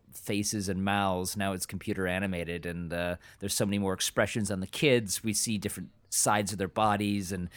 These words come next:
and, um, you know, like, when Cameron or Cartman cries and, like, that face he does. And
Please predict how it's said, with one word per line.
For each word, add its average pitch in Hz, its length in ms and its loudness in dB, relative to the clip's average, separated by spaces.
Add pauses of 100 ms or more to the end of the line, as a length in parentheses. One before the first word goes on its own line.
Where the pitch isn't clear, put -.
(280)
and, 98 260 0
um, 92 540 2 (380)
you 127 80 2
know, 117 60 2
like, 107 160 0
when 104 100 -2
Cameron 101 540 -2 (180)
or 110 180 0
Cartman 113 520 0
cries 98 640 0
and, 104 180 -4
like, 101 200 -2
that 98 200 -2
face 92 360 -8
he 104 100 -4
does. 95 460 0
And 98 140 -4